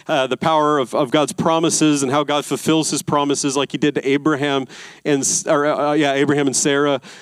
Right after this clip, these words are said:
Uh, and God told them this in Genesis eighteen fourteen, "Is anything too hard for me? Is anything too hard for God?" Uh, and that's been the basis of this as we really connected with the principle of faith. Uh, last week I talked about obedience and the importance of obedience in faith. Faith is more than just what I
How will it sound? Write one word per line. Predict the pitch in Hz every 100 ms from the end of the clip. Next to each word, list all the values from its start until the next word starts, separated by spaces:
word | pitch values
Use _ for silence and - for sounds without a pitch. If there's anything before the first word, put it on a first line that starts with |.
| -
Uh, | 135 127
and | 127 139
God | 170 160
told | 175
them | 160 160
this | 156 151
in |
Genesis | 147 160 143 139
eighteen | 165 165 160
fourteen, | 143 160 151 139 127
"Is | 131 -
anything | 180 196 - 156 135
too | 151
hard | 135 135 117
for | 123
me? | 113
Is | 117
anything | 185 196 202 180
too | 190 160
hard | 160 147
for | -
God?" | 127 123 107 107 - - - - 131
Uh, | 120 120
and | 127
that's | 175 185
been | 185
the | 147
basis | 156 170 156 156
of | 135
this | 143 139 -
as | 131 123
we | 139 127 - - -
really | 175 262 254
connected | 208 185 - 180
with | 156
the | 151
principle | 175 170 - 160 139
of |
faith. | - 151 127 117 - - - -
Uh, | 135 127 127 123
last | 139 151 180 -
week | 170 170
I | 143
talked | 165 160 -
about | 156 147
obedience | 127 139 170 139 113
and | 135
the |
importance | 135 127 156 147 147
of | 135
obedience | 123 143 180 160 -
in | 117
faith. | 139 131
Faith | 170 160
is | 165 131
more | 151 180 175
than | 160
just | 151 143 -
what | 156
I | 143 139